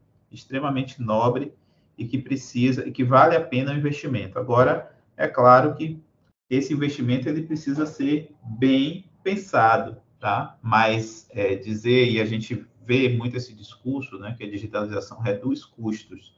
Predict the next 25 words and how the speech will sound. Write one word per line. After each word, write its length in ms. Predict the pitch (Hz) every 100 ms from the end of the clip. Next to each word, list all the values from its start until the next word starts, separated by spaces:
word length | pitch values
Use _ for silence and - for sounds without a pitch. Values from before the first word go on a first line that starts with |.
| _ _ _ _ _ _
É, 400 | 107 107 107 - _ _ _ -
isso, 1000 | 113 120 - 139 135 131 123 107 104 - _ _
pra 180 | 117 113
mim, 280 | 107 117 131
eu 100 | 131
não, 180 | 139
não 380 | 110 107 127 160
vi 200 | 131 147
ainda 480 | 143 123 131 139 131
uma 220 | 139 127
conta 720 | - 123 131 151 180 175 175 -
que 80 |
mostre 460 | 143 123 131 - 160
isso, 240 | 117 117
porque 300 | - 117 -
o 80 | 131
custo 420 | 127 156 180 -
da 160 | 143 127
guarda 580 | 104 110 135 151 127 110
do 220 | 107 104
papel, 640 | - 107 - 104 120 123
da 100 | 104
guarda 360 | 101 113 127 123
do 120 | 113
documento, 720 | 107 104 101 104 123 127 -